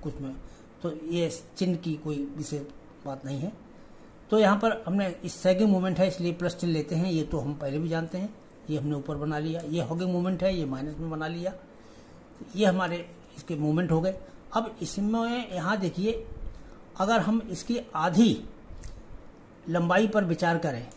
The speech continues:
beam की जो है half length पर, ये टोटल लंबाई एल है, तो L by two लंबाई पर विचार करें तो ये beam यहाँ से यहाँ तक ऐसे झुक रही है, फिर इसके बाद ये ऐसे ऊपर को झुक रही है, ये curvature upward है, यहाँ से यहाँ तक curvature downward है।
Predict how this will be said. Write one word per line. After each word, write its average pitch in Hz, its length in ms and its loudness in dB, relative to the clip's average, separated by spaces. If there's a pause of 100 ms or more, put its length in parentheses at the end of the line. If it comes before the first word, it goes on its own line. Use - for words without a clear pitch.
(320)
beam 196 260 6
की 208 220 2
जो 180 140 -2
है 170 160 0
half 160 320 2
length 143 320 2
पर, 107 200 -12 (460)
ये 170 60 2
टोटल 185 340 2
लंबाई 196 340 4
एल 170 180 2
है, 190 140 2
तो 196 180 0
L 180 200 2
by 180 180 4
two 214 200 0
लंबाई 160 400 2
पर 202 260 -2 (440)
विचार 170 280 2
करें 170 320 0
तो 190 60 0
ये 180 200 2
beam 185 260 2
यहाँ 156 200 2
से 175 120 -4
यहाँ 165 260 0
तक 208 140 0
ऐसे 156 220 0
झुक 107 220 -8
रही 107 140 -10
है, - 200 -14 (340)
फिर 185 120 2
इसके 208 220 2
बाद 214 240 6
ये 220 140 6
ऐसे 185 220 4
ऊपर 139 280 -2
को 147 140 -6
झुक 117 200 -8
रही 123 140 -8
है, 120 160 -12 (640)
ये 175 80 2
curvature 180 440 2
upward 160 400 2
है, 202 180 4
यहाँ 160 240 0
से 170 100 -4
यहाँ 156 180 -2
तक 165 180 -4
curvature 160 500 -2 (400)
downward 120 460 -6
है। - 160 -12